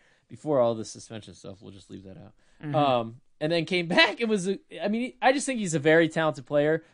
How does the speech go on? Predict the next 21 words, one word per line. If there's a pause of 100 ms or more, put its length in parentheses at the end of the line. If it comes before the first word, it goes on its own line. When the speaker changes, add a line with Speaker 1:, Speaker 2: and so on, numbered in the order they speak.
Speaker 1:
that
you
could
get
at
a
bargain (320)
because
of
some
of
this
other
stuff
that
the
Ravens
obviously
will
look
into,